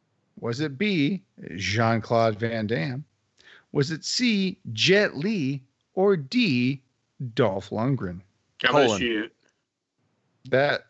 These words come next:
Speaker 1: uh, I'll give that to, I'm gonna shoot counts. I'm gonna
Speaker 3: Uh.
Speaker 1: give that to Mayor McCheese.
Speaker 2: Uh,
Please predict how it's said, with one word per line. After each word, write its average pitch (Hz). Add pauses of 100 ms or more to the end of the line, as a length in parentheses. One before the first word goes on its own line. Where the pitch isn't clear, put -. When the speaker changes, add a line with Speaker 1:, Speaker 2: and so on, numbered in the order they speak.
(100)
Speaker 1:
uh, 117
I'll 160
give 143
that 120
to, 98 (240)
I'm 160
gonna 185
shoot -
counts. - (400)
I'm 139
gonna 90
Speaker 3:
Uh. 92
Speaker 1:
give 143
that 113
to 117
Mayor 110
McCheese. 98 (720)
Speaker 2:
Uh, 117